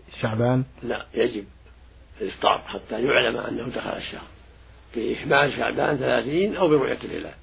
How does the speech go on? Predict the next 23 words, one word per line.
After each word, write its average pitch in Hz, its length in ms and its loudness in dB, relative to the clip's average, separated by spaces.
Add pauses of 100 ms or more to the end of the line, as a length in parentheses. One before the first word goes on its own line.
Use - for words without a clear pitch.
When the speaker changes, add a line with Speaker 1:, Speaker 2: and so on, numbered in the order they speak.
(720)
Speaker 2:
ولا 135 280 2
يلتفت 110 520 -4
إلى 104 60 -2
الغيب. 101 280 -2 (1040)
نعم، 104 240 -2
ولا 131 320 -2 (1080)
مسألة - 360 -6 (840)
كون 117 180 0
الشهر 110 340 -2
قد 127 200 0
يتم 123 320 -4
وقد 117 320 -4 (720)
ينقص 120 360 -2
في 117 80 -6
بعض 104 180 -4 (560)
الشهور، 120 400 0 (540)
العمدة 135 400 2
على 120 180 2
الرؤية. 120 320 -2 (240)
نعم. 127 160 -4 (640)
Speaker 1:
أحسن 135 300 6
الله 131 220 8
إليكم. 123 480 4